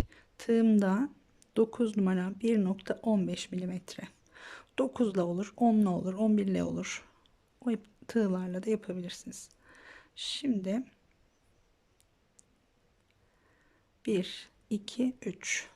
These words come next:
dört, beş, altı, yedi, sekiz tane zincir. Sekiz dedik değil mi? Tekrar bir sayalım. Bir, iki, üç, dört, beş, altı, yedi, sekiz. Evet, sekiz zincir. Bir, iki, üç, dört, beş, altı, yedi, sekiz tane de boşluk yapılmış etrafına.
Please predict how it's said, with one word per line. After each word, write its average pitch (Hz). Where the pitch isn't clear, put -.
dört, -
beş, -
altı, 196
yedi, 208
sekiz -
tane 196
zincir. 185
Sekiz -
dedik -
değil 233
mi? 185
Tekrar 185
bir -
sayalım. 190
Bir, 190
iki, -
üç, -
dört, 185
beş, 190
altı, 190
yedi, 214
sekiz. -
Evet, 190
sekiz 214
zincir. 185
Bir, 208
iki, -
üç, -
dört, -
beş, -
altı, 190
yedi, 202
sekiz -
tane 190
de 233
boşluk 190
yapılmış 196
etrafına. 190